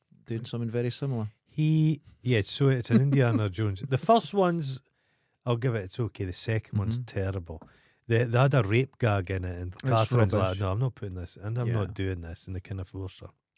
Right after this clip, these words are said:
Speaker 1: It's terrible.
Speaker 2: Danny DeVito's good.
Speaker 1: You know, in the second one, do you know what the whole thing could be condensed down to?
Speaker 2: What?
Speaker 1: Do you remember the jumping in F sixteen? But they don't fly. That's the film.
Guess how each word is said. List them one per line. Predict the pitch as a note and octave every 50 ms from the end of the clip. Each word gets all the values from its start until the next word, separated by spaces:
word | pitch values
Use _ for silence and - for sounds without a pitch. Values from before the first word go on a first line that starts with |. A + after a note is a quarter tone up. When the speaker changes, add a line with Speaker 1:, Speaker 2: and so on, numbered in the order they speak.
| - G2+
Speaker 1:
It's | G2 F#2 -
terrible. | - - G#2 F#2+ F#2 G2 E2+ F#2+ F2+ F#2+ A#2
Speaker 2:
Danny | G#2 E3+ F#3 F#3 F#3 D#3
DeVito's | A#2+ A#2 G2 A#2+ A#2 G2+ G2 F#2 F2 -
good. | - F#2 E2+ - - - _ _ _ _ _ _ _ _ _ _ _ _ _ _ _ _ _ -
Speaker 1:
You | A#2 A#2+
know, | C3+ D3+ D#3 D3+ C#3+ - _ _ _
in | - C#3+ C3+ C3+ C3
the | B2+ B2
second | C3 - - D3 C#3 - C#3 C3+ A#2+
one, | A#2 A2+ G2+ F#2+ F#2 F#2+ -
do | -
you | A2+
know | A#2+ A#2+
what | A#2 A2
the | A2
whole | - - C3 B2+ B2
thing | A#2+ - - B2+ A#2 A#2 A2+ G#2+ A2 - _ _ _ _ _ _ _ _ _ _ _ -
could | A#2 -
be | B2+ A#2 A#2+ A2+ G#2+ - _ _ _ _ _ _ _ _ _ _ _
condensed | - - A#2+ A#2+ A2 A#2+ A#2+ A#2+ - -
down | A#2 A2+ A#2 A#2+ -
to? | - A2 G2
Speaker 2:
What? | A2+ B2 A2+ G2+ - - - - _
Speaker 1:
Do | - B2+
you |
remember | B2+ C#3 D#3+ E3+ E3 D3+
the | D3 C#3
jumping | - C#3+ C#3 C#3 C3 C#3 C3
in | B2 A#2+ B2+
F | C3 C3+ -
sixteen? | - - C3+ - - - - D3+ C3+ B2+ A2+ F#2+ - _ _ _ _ _ _ _ _ _ _ _ _ _ -
But | B2+ A2+
they | - D3+
don't | C#3 - C#3 A#2+ A#2 -
fly. | - - - C3+ B2+ A#2+ A2+ G2 F2+ - - _ _ _ _ _ _ _ -
That's | C#3 C#3 C3+ - -
the | - D3
film. | - - D3+ C#3+ C3+ B2+